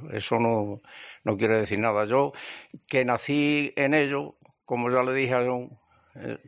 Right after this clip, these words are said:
cuando me hizo la entrevista, mi padre fue relojero, mi abuelo fue relojero, y claro, yo he conocido la relojería desde pequeño y ha tenido un, una variación muy grande de entonces a ahora,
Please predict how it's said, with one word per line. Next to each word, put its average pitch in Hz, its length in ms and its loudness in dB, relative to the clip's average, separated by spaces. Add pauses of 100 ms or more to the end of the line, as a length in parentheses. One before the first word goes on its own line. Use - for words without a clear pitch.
cuando 123 240 2 (180)
me 117 160 2
hizo 123 200 0
la 117 80 4
entrevista, 123 600 0 (400)
mi 113 220 2
padre 120 480 2
fue 123 200 4
relojero, 123 520 4
mi 123 100 0
abuelo 120 380 0
fue 131 160 2
relojero, 127 640 2 (680)
y 110 600 4
claro, 110 460 0
yo 117 480 2
he 120 100 0
conocido 123 500 2
la 120 140 4
relojería 120 580 -2
desde 120 240 -2
pequeño 117 580 0
y 107 100 -2
ha 107 220 0
tenido 107 400 0
un, 107 560 -6
una 107 180 0
variación 107 520 2
muy 113 220 0
grande 113 360 0
de 113 80 -4
entonces 92 440 -2
a 95 60 2
ahora, 120 280 2